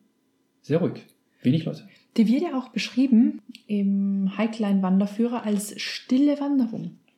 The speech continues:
Speaker 1: Also Menschen waren schon da, deswegen würde ich
Speaker 2: Ja.
Speaker 1: sagen, die Beschreibung still hat nicht ganz gepasst. Aber vielleicht machen einfach diese, diese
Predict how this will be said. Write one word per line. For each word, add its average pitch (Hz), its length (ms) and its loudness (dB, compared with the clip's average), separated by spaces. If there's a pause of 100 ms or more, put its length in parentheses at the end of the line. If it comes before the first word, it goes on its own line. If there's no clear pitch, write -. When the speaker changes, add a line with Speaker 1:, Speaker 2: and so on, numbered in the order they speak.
(640)
Speaker 1:
Also 101 160 -8
Menschen 139 320 2
waren 110 160 2
schon 139 340 2
da, 165 160 0
deswegen 123 360 -4
würde 113 120 -10
ich 107 80 -8
Speaker 2:
Ja. - 80 0
Speaker 1:
sagen, 98 160 0
die 117 60 -4
Beschreibung 120 380 -2
still - 340 -2
hat 127 140 -4
nicht 113 120 -6
ganz 113 220 -2
gepasst. - 500 -6 (400)
Aber - 140 0
vielleicht 135 240 0
machen 143 200 0
einfach 131 220 0
diese, 123 540 -2 (120)
diese 113 180 -6